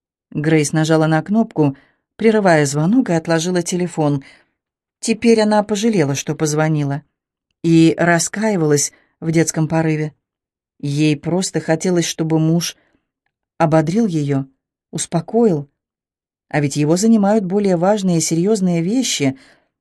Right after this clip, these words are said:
Джонатан спасает детей, облегчает их боль. Спрашивается,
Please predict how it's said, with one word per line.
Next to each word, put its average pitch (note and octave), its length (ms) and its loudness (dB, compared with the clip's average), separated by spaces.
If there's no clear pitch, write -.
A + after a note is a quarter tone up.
Джонатан G3 640 0
спасает D3+ 640 -2
детей, F#3 500 -4
облегчает D3 680 -4
их C#3 100 -8
боль. B2+ 300 -8
Спрашивается, F#3 920 0